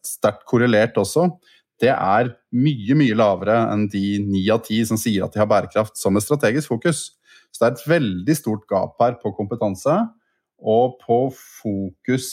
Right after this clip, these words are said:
inn i de ulike gruppene som du nevner der, med, med styre, ledelse, og i tillegg enda lavere på mellomledelse og ansatte. Så det er et åpenbart stort kompetansegap,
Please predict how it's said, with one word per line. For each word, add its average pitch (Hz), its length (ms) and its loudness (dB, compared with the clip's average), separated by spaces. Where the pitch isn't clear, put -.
inn 98 360 0
i 107 120 0
de 101 360 0
ulike 95 320 -2
gruppene 98 400 -2
som 98 160 0
du 101 80 4
nevner 95 360 2
der, 92 360 0
med, 98 400 0
med 98 320 0
styre, 104 400 2
ledelse, 95 640 0
og 104 160 2
i 113 80 -2
tillegg 101 600 0
enda 95 400 2
lavere 95 360 2
på 110 120 2
mellomledelse 92 560 0
og 98 100 0
ansatte. - 380 -8
Så 131 140 -2
det 160 80 4
er 107 240 2
et 143 100 -6
åpenbart 123 840 2
stort 151 760 -10
kompetansegap, 127 1080 -2